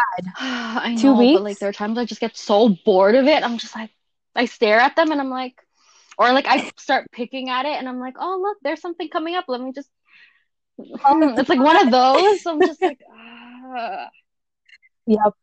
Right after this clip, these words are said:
Speaker 1: Let me think of a good habit.
Speaker 2: I mean, to be honest, you're not the worst out of our
Speaker 1: <laughs>
Speaker 2: friends. Wink, wink, nudge, nudge. They know who
Speaker 1: Mm-hmm.
Speaker 2: they are.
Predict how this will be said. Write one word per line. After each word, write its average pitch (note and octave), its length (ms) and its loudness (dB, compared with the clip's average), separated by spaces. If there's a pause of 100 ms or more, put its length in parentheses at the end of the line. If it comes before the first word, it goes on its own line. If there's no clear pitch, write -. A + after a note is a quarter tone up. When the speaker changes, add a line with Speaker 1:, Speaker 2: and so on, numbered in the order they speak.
(140)
Speaker 1:
Let G3 240 -6
me E4 140 -8
think C#4+ 220 -16
of A#3+ 100 -16
a A3 80 -12
good - 320 -20 (140)
habit. - 600 -20 (460)
Speaker 2:
I C#4+ 80 4
mean, D#4 280 2 (760)
to C4+ 100 2
be C4+ 120 6
honest, C#4 520 2 (180)
you're A3 180 2
not A#3+ 180 4
the C#4+ 60 4
worst A3 240 4
out G#3+ 80 4
of F#3+ 100 2
our F3+ 120 2
Speaker 1:
<laughs> - 80 -8
Speaker 2:
friends. D#3+ 440 -10 (2250)
Wink, A3+ 260 -2
wink, A#3+ 260 2
nudge, A3 260 2
nudge. G#3 280 0
They G#3 120 0
know G#3 160 4
who A#3+ 100 4
Speaker 1:
Mm-hmm. G#3 60 6
Speaker 2:
they G#3+ 160 6
are. G3 420 2